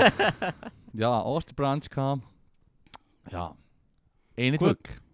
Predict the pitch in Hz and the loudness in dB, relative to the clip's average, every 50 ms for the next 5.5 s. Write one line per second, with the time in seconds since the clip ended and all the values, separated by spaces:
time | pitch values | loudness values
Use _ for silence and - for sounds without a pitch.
0 | _ _ _ _ - 127 123 120 135 156 160 131 135 139 - - 147 127 123 - | _ _ _ _ -8 -4 0 2 4 4 4 2 0 -2 -2 -4 -4 -4 -4 -6
1 | 123 - - 120 113 113 117 120 123 - _ - - 107 107 107 113 110 104 98 | -6 -4 -2 -2 -2 -2 -2 -4 -6 -10 _ -8 -6 -4 -4 -4 -4 -4 -4 -4
2 | 98 98 - - 113 117 120 113 - - 104 107 107 107 123 127 123 120 101 - | -4 -6 -4 -4 -2 -2 -2 -4 -4 -6 -6 -6 -4 -4 -4 -4 -4 -4 -6 -8
3 | - 104 101 101 101 101 101 98 98 95 95 98 101 - - - - 92 98 101 | -10 -8 -6 -6 -6 -6 -6 -6 -6 -6 -6 -8 -10 -10 -10 -8 -8 -6 -6 -8
4 | 95 - - - - - - - 95 95 92 92 90 - 92 87 87 87 85 85 | -10 -14 -16 -20 -20 -20 -18 -16 -14 -14 -14 -14 -14 -14 -14 -14 -14 -14 -14 -14
5 | 85 - - 58 57 85 - - - - | -16 -16 -18 -18 -18 -18 -18 -20 -20 -20